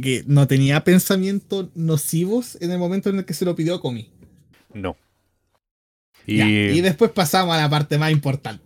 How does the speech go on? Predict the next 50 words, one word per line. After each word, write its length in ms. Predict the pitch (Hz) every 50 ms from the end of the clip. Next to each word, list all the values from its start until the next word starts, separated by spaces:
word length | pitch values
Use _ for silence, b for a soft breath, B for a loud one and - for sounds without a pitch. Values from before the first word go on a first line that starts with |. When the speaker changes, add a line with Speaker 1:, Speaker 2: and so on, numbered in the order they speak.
| - -
Speaker 2:
O 100 | 143 160
sea, 300 | 185 202 175 123 95 85 87
pa-, 120 | 107 98
parte 320 | 107 - - 104 127 120
más 120 | 117 120 120
importante 760 | 117 - 110 104 - 123 139 143 143 - 143 139 135 135 135 b b b b b
es 160 | 127 123 - _
que 460 | - 127 123 123 123 120 117 117 117
aparecen 460 | 110 113 104 123 123 123 - 139 131 131
unos 220 | 127 127 120 -
tres 200 | - 127 131 123
delincuentes 500 | 135 127 120 107 - 135 135 135 151 -
que 140 | - 123 117
creo 160 | 127 131 131 - - -
que 100 | 127 117
son 160 | - 127 123
del 120 | 127 113
mismo 240 | 117 127 131 131 107
curso, 340 | 120 127 123 - 185 202 214 _ _ _ -
o 120 | 98 101
de 80 | 98 98
otro 240 | 104 - 123 110
curso. 260 | 117 147 143 - - 214
Speaker 1:
Sí. 160 | 226 - - _ _ -
Speaker 2:
No, 120 | 123 98
son 160 | 85 135 139
del 120 | 127 120 120
Speaker 1:
No, 20 |
Speaker 2:
mismo 160 | 180 175 160
Speaker 1:
sí, 60 | 156
son 100 | 147 139 - 160 156
Speaker 2:
curso. 20 | 156
Speaker 1:
del, 200 | 151 143 135 -
son, 200 | - 165 - 139
son 140 | - 170 156
del 100 | 151 165
mismo 180 | 196 208 208 165
curso, 220 | 127 113 - -
Speaker 2:
Son 60 | - 107
del 80 | 104
Speaker 1:
que 20 | -
Speaker 2:
mismo 140 | - 160 147
Speaker 1:
son 40 |
como 160 | 143 147 143 143
Speaker 2:
curso. 120 | 131 131 117
Speaker 1:
los 60 | 123
delincuentes 760 | 131 127 120 123 123 127 - 123 113 101 - - 98 - - -
del 160 | 123 120 113
Speaker 2:
Sí. 100 | - 123 113
Speaker 1:
curso. 180 | 98 - -